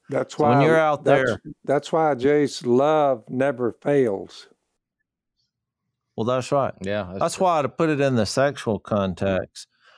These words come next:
Speaker 2: when, 'cause I do realize how difficult it is to wait till you're married. I mean, which is something that God's power allowed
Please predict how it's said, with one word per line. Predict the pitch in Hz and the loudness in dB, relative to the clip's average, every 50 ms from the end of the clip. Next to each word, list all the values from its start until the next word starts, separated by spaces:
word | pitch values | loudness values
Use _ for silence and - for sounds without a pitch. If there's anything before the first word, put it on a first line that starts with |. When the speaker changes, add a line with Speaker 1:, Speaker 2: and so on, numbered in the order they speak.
| _ _ _ _ _ _ _ _ _ | _ _ _ _ _ _ _ _ _
Speaker 2:
when, | - 123 123 123 120 113 110 101 - - _ _ _ _ _ _ _ _ _ _ - | -4 -2 0 2 2 0 0 -2 -4 -8 _ _ _ _ _ _ _ _ _ _ -4
'cause | - 143 143 | -2 0 2
I | 175 185 190 | 2 2 2
do | 165 165 165 156 135 | 2 2 2 4 4
realize | 123 120 117 110 104 95 87 - | 2 2 2 0 0 -2 -2 -2
how | 104 95 | -4 -4
difficult | 80 78 110 107 - - 95 - - 95 95 90 87 | -2 -2 -2 -4 -4 -6 -10 -8 -4 -2 -2 -2 -2
it | 85 92 | -2 -4
is | 95 98 95 87 - | -4 -4 -4 -6 -8
to | - 85 | -10 -8
wait | 82 85 90 95 98 - | -6 -6 -6 -6 -8 -10
till | - 95 90 | -12 -10 -10
you're | 90 87 82 | -8 -8 -8
married. | 82 85 85 87 92 95 95 92 - _ _ - | -8 -8 -8 -8 -8 -8 -8 -10 -12 _ _ -12
I | 95 | -10
mean, | 95 90 90 87 | -10 -8 -10 -10
which | 92 90 - - | -12 -14 -14 -16
is | 80 - | -16 -14
something | - 101 95 90 87 - 90 82 80 78 80 _ _ _ _ _ _ _ _ _ _ _ _ _ - | -10 -10 -8 -8 -8 -10 -10 -10 -10 -12 -16 _ _ _ _ _ _ _ _ _ _ _ _ _ -16
that | 73 69 - | -16 -16 -14
God's | - 87 87 90 90 85 - | -10 -8 -8 -8 -8 -10 -10
power | - - 92 92 92 87 85 80 | -8 -6 -4 -2 -2 -2 -2 -4
allowed | 78 80 82 82 85 85 82 80 76 76 | -4 -4 -4 -4 -4 -4 -6 -6 -10 -14